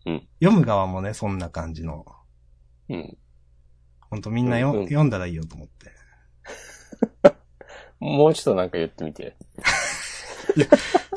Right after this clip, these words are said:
Speaker 2: そろそろこれ限界ですけど。<laughs>
Speaker 1: まあ確かになんか、さ、いろいろ言いづらい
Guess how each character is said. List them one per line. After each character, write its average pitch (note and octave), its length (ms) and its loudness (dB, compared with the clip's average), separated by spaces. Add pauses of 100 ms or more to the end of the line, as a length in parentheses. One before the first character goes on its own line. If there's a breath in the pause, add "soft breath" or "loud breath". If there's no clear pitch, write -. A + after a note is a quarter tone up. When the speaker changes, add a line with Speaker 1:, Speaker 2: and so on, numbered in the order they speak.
(100)
Speaker 2:
そ - 160 6
ろ B3+ 140 12
そ B3 160 6
ろ A#3+ 140 10
こ G#3 120 4
れ G3 120 8
限 F3+ 260 10
界 F3+ 160 12
で F3 100 12
す E3 100 2
け G#2+ 100 2
ど。 A2 80 0
<laughs> - 1800 2
Speaker 1:
ま - 80 2
あ C#3 40 2
確 D4+ 200 8
か A3+ 100 10
に D3+ 80 10
な F3 120 8
ん A3 60 4
か、 G#2+ 300 8 (300)
さ、 F2+ 380 0 (1040)
い C#3+ 100 4
ろ G3+ 120 12
い - 20 8 (100)
ろ - 60 2
言 A3+ 200 8
い - 40 8
づ A3+ 180 8
ら B3+ 180 12
い F#2+ 260 4